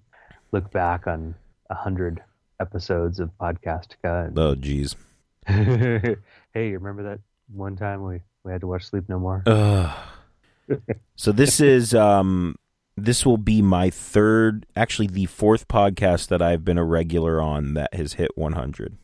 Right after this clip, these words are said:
Speaker 1: Yeah, 'cause Yakety just had
Speaker 2: Yakety just
Speaker 1: theirs.
Speaker 2: hit one oh, one oh one drops, um, this week. We were,
Speaker 1: Cool.
Speaker 2: um, yeah, and we just recorded, or we just, uh, released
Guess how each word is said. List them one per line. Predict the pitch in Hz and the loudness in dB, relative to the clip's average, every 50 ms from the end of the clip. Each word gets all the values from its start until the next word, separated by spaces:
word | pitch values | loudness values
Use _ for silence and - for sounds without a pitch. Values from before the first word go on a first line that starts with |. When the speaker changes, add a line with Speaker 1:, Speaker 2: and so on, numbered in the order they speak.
| _ _ _ _ _ _ - | _ _ _ _ _ _ -6
Speaker 1:
Yeah, | 101 98 110 127 120 98 73 69 71 - - _ _ _ | -4 -4 -2 -2 -4 -6 -8 -10 -16 -20 -20 _ _ _
'cause | - 98 87 87 - _ - | -8 -8 -8 -8 -10 _ -6
Yakety | 95 87 92 101 110 110 104 92 | -4 -2 -2 -2 -2 -2 -4 -4
just | 95 92 87 - | -4 -8 -8 -8
had | - 95 85 82 82 80 78 78 82 90 - - 95 | -6 -6 -4 -4 -4 -4 -6 -8 -10 -12 -10 -4 0
Speaker 2:
Yakety | 98 90 90 95 - 104 95 92 | 0 2 2 0 -2 -2 -4 -2
just | 87 92 95 87 - | 0 0 -2 0 2
Speaker 1:
theirs. | - 104 82 | 2 2 2
Speaker 2:
hit | - | 2
one | 98 92 95 92 92 | 2 2 2 4 4
oh, | 95 95 92 - | 2 2 0 -2
one | - 92 98 98 101 | -2 0 2 4 4
oh | 107 104 | 4 4
one | 101 98 98 101 101 101 95 | 4 4 4 4 2 2 0
drops, | 92 95 92 87 87 85 - - - - - - - - | 0 0 0 0 0 -2 -6 -6 -6 -6 -6 -8 -6 -4
um, | - 76 80 82 82 80 82 82 78 73 - - | -2 -2 0 0 0 0 -2 -2 -4 -6 -8 -6
this | 85 90 87 - - - | -6 -6 -4 -4 -4 -4
week. | 90 82 87 - - - - - - _ _ _ _ _ | -4 -4 -4 -6 -10 -16 -18 -20 -20 _ _ _ _ _
We | - 95 90 | -6 -4 -2
were, | 85 90 87 | 0 0 0
Speaker 1:
Cool. | 82 87 92 92 - _ | 0 -2 -6 -10 -8 _
Speaker 2:
um, | - 92 87 85 82 80 80 76 76 - | -2 0 0 0 0 0 -2 -2 -4 -4
yeah, | - 85 90 85 | -4 -2 -2 -2
and | 85 | -2
we | 87 85 | -4 -4
just | 76 - - 90 90 - - - | -6 -4 -4 -4 -4 -4 -6 -4
recorded, | 95 95 - - - 101 98 98 95 92 92 92 - | -4 -4 -4 -2 0 2 2 2 2 2 0 0 0
or | - 98 | 0 0
we | 90 90 87 | 0 -2 -2
just, | 80 90 90 87 - - - - | -4 -4 -4 -4 -4 -4 0 2
uh, | 92 95 98 95 95 90 | 4 4 6 4 4 2
released | 87 98 95 98 104 104 104 - - - - | 2 2 2 2 2 0 0 -2 -6 -10 -14